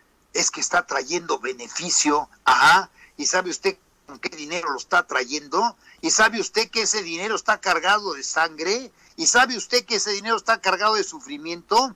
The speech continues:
¿Y sabe que está cargado de vicio? Y hay que pagarlo más cara, más caro que la libra de Shiloh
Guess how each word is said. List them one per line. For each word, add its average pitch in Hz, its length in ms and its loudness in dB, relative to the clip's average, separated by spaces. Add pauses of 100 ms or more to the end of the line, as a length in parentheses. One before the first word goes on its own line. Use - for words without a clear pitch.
(140)
¿Y 185 120 -6
sabe 254 280 2
que 208 80 -4
está 240 240 0
cargado 214 400 2
de 156 140 -4
vicio? 233 560 -4 (100)
Y - 60 -2
hay 233 140 2
que 247 140 -2
pagarlo 220 840 2 (240)
más 254 340 4
cara, 285 560 4 (320)
más 302 400 4
caro 262 540 4 (720)
que 170 120 -2
la 165 160 4
libra 214 600 -2
de 147 140 -8
Shiloh 147 580 -2